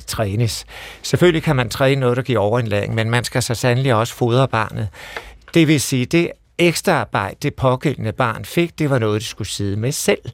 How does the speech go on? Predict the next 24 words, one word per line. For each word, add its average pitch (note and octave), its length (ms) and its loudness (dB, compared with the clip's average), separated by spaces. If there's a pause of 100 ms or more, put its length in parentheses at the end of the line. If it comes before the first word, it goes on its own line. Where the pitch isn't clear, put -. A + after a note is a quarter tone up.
(360)
Så - 180 0
kan C#3 120 2
du C#3+ 60 -4
bare A#2+ 260 2
tage A#2+ 240 -2
den A#2 280 -2
bog - 180 -4
og B2 60 -2
læse G#2+ 280 -4
videre A2+ 340 0
selv. - 280 -4 (580)
Og B2+ 120 2
så D3+ 100 2
får F3 280 2
vi D3+ 100 -2
det D3 200 0
her, D3+ 180 0
"Nå, F#3 200 2
det A3 160 -4
er G3 40 -2
meget B2+ 280 0
godt," A2+ 220 0
siger B2+ 260 -2
læreren. A2 360 -2